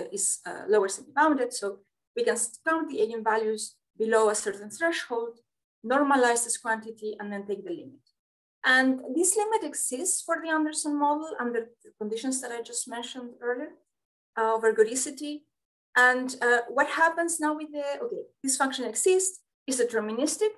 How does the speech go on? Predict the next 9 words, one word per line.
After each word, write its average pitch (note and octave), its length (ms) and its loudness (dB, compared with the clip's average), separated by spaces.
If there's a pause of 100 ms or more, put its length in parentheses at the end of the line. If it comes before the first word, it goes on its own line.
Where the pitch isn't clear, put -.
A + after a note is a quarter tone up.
(680)
And C4+ 400 6
what C#4+ 220 2
happens G4+ 500 2
with D#4 120 -12
its, D#4 380 -2
uh, B3 400 2
with B3 100 -4
its - 240 -2
asymptotics? G#3+ 720 -8